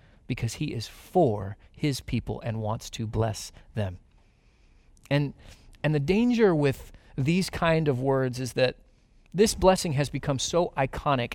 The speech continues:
out of context for us that it is overfamiliar, that we might read them and see them as kind of traditional, stale, religious words. And, and really, these are coming from God's heart.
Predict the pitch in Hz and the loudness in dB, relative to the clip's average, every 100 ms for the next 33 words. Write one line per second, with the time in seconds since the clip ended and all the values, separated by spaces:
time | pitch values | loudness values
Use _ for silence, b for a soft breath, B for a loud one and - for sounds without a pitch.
0 | - 135 147 170 151 - - 123 113 - | -2 4 4 4 0 -4 -2 0 -2 -6
1 | - - - - - - - - b b | -8 -10 -8 -6 -6 -8 -12 -16 b b
2 | b - 135 151 156 151 143 123 - - | b 6 6 6 2 0 -2 -4 -10 -12
3 | - - - - - - - 147 156 165 | -20 -20 -20 -20 -20 -20 -6 -2 0 0
4 | - 139 123 131 123 120 - - _ _ | -4 -4 -2 -2 -4 -8 -12 -20 _ _
5 | _ - 127 143 151 139 - 151 165 143 | _ -6 -4 -2 2 2 2 0 0 0
6 | 127 117 117 - - 139 135 120 - 127 | -2 -2 -6 -8 -6 -4 -2 -4 -2 -2
7 | 110 - b b b b - 135 123 151 | -2 -6 b b b b -4 -2 0 0
8 | - 147 135 127 123 127 - - - 156 | -2 -2 -2 -2 -4 -8 -16 -10 0 4
9 | 139 135 123 120 143 135 127 131 127 123 | 4 4 0 -2 -2 -4 -6 -6 -4 -4
10 | 113 - - _ _ - _ _ _ _ | -6 -10 -18 _ _ -20 _ _ _ _
11 | _ 147 143 139 - - _ _ _ - | _ -2 -2 -4 -12 -20 _ _ _ -4
12 | 139 170 170 143 143 151 143 135 123 123 | 2 4 6 4 0 -2 -2 -2 -2 -2
13 | 120 117 - - 113 | 0 0 0 -2 -2